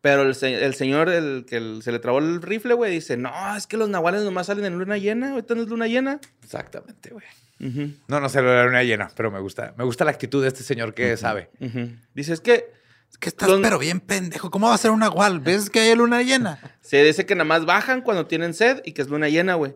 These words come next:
Speaker 3: Ujú.
Speaker 1: Que no, no bajan si
Speaker 3: Qué mal pedo tener sed siendo nahual en luna nueva, güey. Tener que esperarte un chingo.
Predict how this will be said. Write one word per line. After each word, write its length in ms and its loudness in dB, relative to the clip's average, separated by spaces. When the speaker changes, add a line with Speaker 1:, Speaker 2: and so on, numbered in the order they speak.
Speaker 3:
Ujú. 240 -8
Speaker 1:
Que 140 -4
no, 260 -2
no 160 0
bajan 340 2
si 680 -6
Speaker 3:
Qué 100 -6
mal 180 -2
pedo 240 0
tener 400 -6
sed 400 -2
siendo 300 -6
nahual 340 -2
en 140 -6
luna 220 -4
nueva, 320 -6
güey. 160 -10
Tener 180 -14
que 60 -18
esperarte 460 -4
un 100 2
chingo. 520 -6